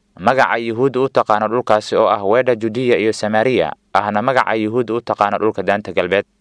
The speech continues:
si ay u xoojiyaan una taageeraan sheegashada Yuhuudda ee ah inay maamusho dhulkii ay qabsatay sanadkii kun sagaal boqol toddoba iyo lixdankii, iyagoo gacan iyo garabba ka helayay dowladaha reer galbeedka oo ay ku jiraan Maraykanka iyo U K.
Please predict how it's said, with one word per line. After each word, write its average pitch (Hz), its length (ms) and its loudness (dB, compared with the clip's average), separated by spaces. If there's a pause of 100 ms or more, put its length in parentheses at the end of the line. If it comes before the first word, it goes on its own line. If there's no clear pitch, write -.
si - 280 -2
ay 113 120 4
u 117 120 0
xoojiyaan 110 480 2
una 117 160 0
taageeraan 110 480 2
sheegashada 107 500 0
Yuhuudda 110 400 0
ee 107 160 4
ah 107 200 2
inay 120 200 0
maamusho 104 400 -2
dhulkii 120 320 -2
ay 101 140 4
qabsatay 104 400 -2
sanadkii 110 440 -4
kun 123 140 -8
sagaal 113 360 0
boqol 104 220 2
toddoba 104 320 0
iyo 113 140 0
lixdankii, 90 480 -2 (260)
iyagoo 131 380 2
gacan 127 240 2
iyo 120 160 2
garabba 117 360 0
ka 117 120 -2
helayay 117 340 2
dowladaha 113 420 2
reer 110 160 0
galbeedka 110 500 -2
oo 90 100 4
ay 107 120 0
ku 127 120 -6
jiraan 110 320 0
Maraykanka 104 520 0
iyo 104 300 0
U 120 40 0
K. 82 300 0